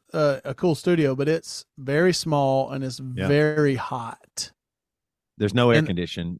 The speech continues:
Speaker 2: and it
Speaker 1: there's
Speaker 2: is
Speaker 1: no air
Speaker 2: in Chico,
Speaker 1: condition.
Speaker 2: California, where it could get up to a hundred degrees
Speaker 1: And even
Speaker 2: sometimes.
Speaker 1: though the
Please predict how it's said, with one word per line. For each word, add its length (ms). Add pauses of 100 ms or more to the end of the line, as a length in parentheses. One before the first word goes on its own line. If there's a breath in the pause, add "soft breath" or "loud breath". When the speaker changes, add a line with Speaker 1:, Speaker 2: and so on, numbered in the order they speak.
Speaker 2:
and 120
it 120
Speaker 1:
there's 140
Speaker 2:
is 40
Speaker 1:
no 140
air 120
Speaker 2:
in 60
Chico, 80
Speaker 1:
condition. 320
Speaker 2:
California, 540
where 260
it 180
could 280
get 100
up 100
to 100
a 40
hundred 280
degrees 440 (140)
Speaker 1:
And 120
even 300
Speaker 2:
sometimes. 0
Speaker 1:
though 480 (540)
the 280